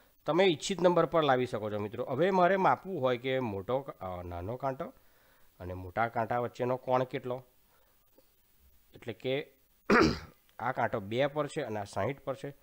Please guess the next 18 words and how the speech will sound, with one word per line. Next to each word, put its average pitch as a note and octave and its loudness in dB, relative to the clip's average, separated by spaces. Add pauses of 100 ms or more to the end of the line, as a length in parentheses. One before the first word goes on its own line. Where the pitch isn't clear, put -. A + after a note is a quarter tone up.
(540)
તો C#3+ 0
હવે B2 0
હું C#3 -2
કોણ A#2+ 2
માપકની C3 2
મદદ B2 -2
લઈ G#2 -2
શકું C3+ -8
છું C3+ -8
મિત્રો. A#2+ -8 (800)
અને F#2+ -8
કોણ A2+ -4
માપક B2 -2
વડે B2 -6
આ A#2 -8
ખૂણો B2 -8
માપું G2 -8
છું C3 -12